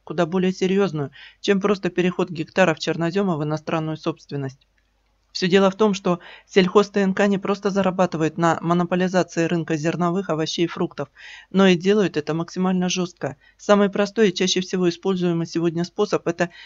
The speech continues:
гибридизация сортов и пород, когда фермерам на местах передаётся лишь гибриды, дающие хороший урожай или привес только в первом поколении и вырождающиеся уже во втором.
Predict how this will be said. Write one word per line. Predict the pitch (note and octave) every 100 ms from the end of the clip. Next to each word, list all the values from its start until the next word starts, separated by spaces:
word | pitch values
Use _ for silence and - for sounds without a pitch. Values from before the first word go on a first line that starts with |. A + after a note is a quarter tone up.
| -
гибридизация | F3+ F#3+ F3 E3+ F#3 F#3 F3+ E3+
сортов | E3+ F3+ - F#3+
и | F3+
пород, | E3+ F3 G3+ G3 _ _
когда | F3+ D#3+ F#3 -
фермерам | - G#3+ G#3+ G3+ F3 D#3+
на | E3
местах | E3+ F3 G3+ F#3+
передаётся | F3+ E3 F3+ F#3 F3+
лишь | E3 F3+ - _ _
гибриды, | F#3+ E3 F3+ E3+ D#3 F#3+ D#3 B2+ - _ -
дающие | F3 F3 - E3
хороший | E3+ F#3 - D#3+
урожай | E3+ F#3+ C4
или | A3 F#3+ F#3+ _ _
привес | - G3+ F#3 F#3 - _
только | G#3 A3 F#3+
в |
первом | - F3 E3+
поколении | E3+ - F3 E3 D3+ D3 - -
и | G#3
вырождающиеся | G3+ F#3+ F3 F#3 G3+ F#3+ F#3 F3 E3
уже | D#3 E3
во | E3+
втором. | - E3 C#3+